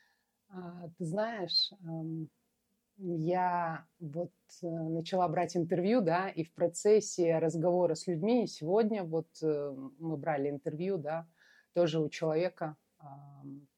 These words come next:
и я думаю, а ведь в жизни каждого, а,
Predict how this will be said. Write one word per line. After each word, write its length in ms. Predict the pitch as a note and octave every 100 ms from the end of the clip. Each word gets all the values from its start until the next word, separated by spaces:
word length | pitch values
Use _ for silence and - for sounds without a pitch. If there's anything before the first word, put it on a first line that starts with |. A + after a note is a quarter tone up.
| _ - - _ _ _ _ _ _ _
и 80 | E3+
я 140 | G3 F#3+
думаю, 420 | G#3+ G3+ F3 D3+ -
а 100 | G3
ведь 220 | G3 E3
в 40 |
жизни 440 | F3+ A3 A3+ G#3 F#3
каждого, 800 | - A#3 C4+ A#3 E3+ E3 D#3+ D#3 E3 _
а, 80 | G3